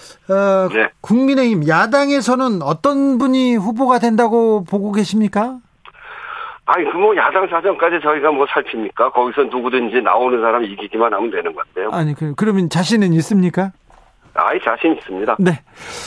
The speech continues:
Speaker 1: 아, 이재명이 경선을 승리해야 되는, 대선을 승리해야 되는 이유가 뭡니까?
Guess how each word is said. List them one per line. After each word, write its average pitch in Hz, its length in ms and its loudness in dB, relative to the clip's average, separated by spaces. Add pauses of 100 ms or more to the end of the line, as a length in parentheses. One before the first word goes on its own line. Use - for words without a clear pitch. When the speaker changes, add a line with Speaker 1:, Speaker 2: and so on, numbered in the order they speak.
(240)
Speaker 1:
아, 214 280 4
이재명이 233 640 4
경선을 240 480 4
승리해야 233 400 4
되는, 147 340 0
대선을 247 600 4
승리해야 254 500 2
되는 185 380 2
이유가 269 480 4
뭡니까? 160 400 0